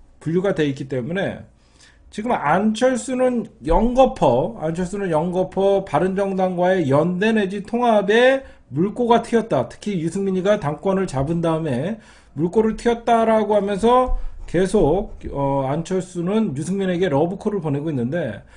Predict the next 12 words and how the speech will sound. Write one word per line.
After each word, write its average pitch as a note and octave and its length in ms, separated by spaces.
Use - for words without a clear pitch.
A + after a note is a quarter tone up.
왜 C4 400
이러다가 G3 560
안철수는 D#3+ 480
결국 C#3 340
쫓겨날 A3 340
수밖에 D#3+ 340
없냐라는 B2+ 560
정치 A#2+ 260
분석이 C3 320
가능하냐면 A#2+ 760
여러분들이 C3 360
보시면 A#2 640